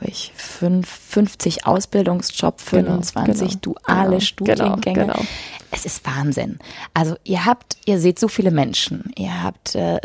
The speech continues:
Speaker 1: so viel Einblick in, in, in diese Menschen. Ähm, was kannst du uns verraten? Wie haben sich die Erwartungen verändert?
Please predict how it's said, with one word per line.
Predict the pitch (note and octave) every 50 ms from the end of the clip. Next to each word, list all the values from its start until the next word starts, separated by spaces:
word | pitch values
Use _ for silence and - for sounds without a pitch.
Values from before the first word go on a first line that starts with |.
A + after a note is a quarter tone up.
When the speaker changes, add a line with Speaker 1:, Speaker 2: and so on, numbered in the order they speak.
| F#3+
Speaker 1:
so | F#3 F3 A#3+ B3
viel | - B3+ - - - _
Einblick | F#3 F3+ F3+ F#3+ G#3 G#3+ G3 - - D#3 D#3 D#3 - - - - _
in, | - - G3+ G#3 G3+ G3+ F#3 - - - - - - - _ _ _
in, | G#3 G#3 G#3+ A3 A3 G#3+ G#3+ - - _ -
in | G#3+ A#3+ B3+ B3
diese | G#3+ G3 E3+ - E3+
Menschen. | D#3+ D#3+ D#3 D3+ D#3+ E3+ E3 - - - - - D3+ E3 - - -
Ähm, | F3 F3+ F3+ -
was | - G3 A3+ - -
kannst | - A3+ G#3+ A3 G#3 - -
du | - -
uns | - - - G#3 A#3 A#3+ - -
verraten? | - - E3 D3 C#3 - D#3+ D#3 - A2 - _ - B3+ B3+ C4+ - - - - - - - - -
Wie | F#3 F#3+ F3
haben | F3 F3+ G3
sich | F#3+ - G3+ - -
die | - -
Erwartungen | - - D3 C3+ C3 D#3 D3 D3+ - F3+ - - - A#3+ A#3+ A#3+ A#3+ A#3 A#3
verändert? | - - - - - - - - F#3 A3 B3 C#4+ D4+ D#4 - -